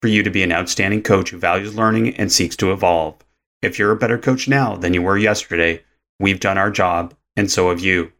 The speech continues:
The goal is to focus on authentic sharing of resources you can use to help your players and teams improve.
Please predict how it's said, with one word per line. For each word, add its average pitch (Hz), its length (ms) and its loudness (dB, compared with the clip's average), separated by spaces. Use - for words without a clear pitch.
The 110 80 -4
goal 117 180 4
is 160 100 0
to 143 80 -6
focus - 340 0
on 95 180 2
authentic 98 320 -2
sharing 120 320 0
of 87 120 -4
resources 104 580 0
you 107 120 0
can 127 160 -2
use 104 360 0
to 98 140 0
help 98 260 2
your 117 80 2
players 120 380 0
and 113 120 -4
teams 98 380 0
improve. 98 600 0